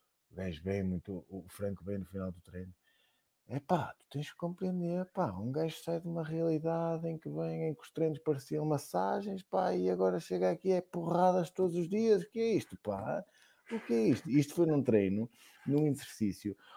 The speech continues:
uma coisa, uma coisa básica que o, que o Mister estava a fazer, ainda pronto, quem sou, quem sou eu para falar de, de básico ou não básico? Mas sempre que sei que foi uma coisa básica, ele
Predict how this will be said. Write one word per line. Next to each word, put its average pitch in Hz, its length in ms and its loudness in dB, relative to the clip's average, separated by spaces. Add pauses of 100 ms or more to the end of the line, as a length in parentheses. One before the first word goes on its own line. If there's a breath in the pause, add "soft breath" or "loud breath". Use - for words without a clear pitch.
(120)
uma 151 140 -4
coisa, 160 260 2 (220)
uma 156 160 -2
coisa 135 260 0
básica 110 540 -2
que - 140 -4
o, 101 60 0
que - 120 -6
o - 20 2
Mister 107 280 2
estava 95 240 -2
a - 20 -6
fazer, 87 380 2
ainda 95 440 6 (500)
pronto, - 300 -10
quem 92 140 -2
sou, 98 200 -2
quem 113 160 -2
sou 82 160 -4
eu 90 100 2
para 92 120 -6
falar 80 320 -12
de, 82 200 -6
de 78 100 -12
básico 87 420 -6
ou 92 40 -4
não 92 80 -6
básico? 82 360 -10
Mas 92 120 -10
sempre 139 180 -8
que - 160 -16
sei 170 100 2
que - 80 -2
foi 151 100 -2
uma 143 80 -2
coisa 123 220 -2
básica, 135 340 -4
ele 147 140 -2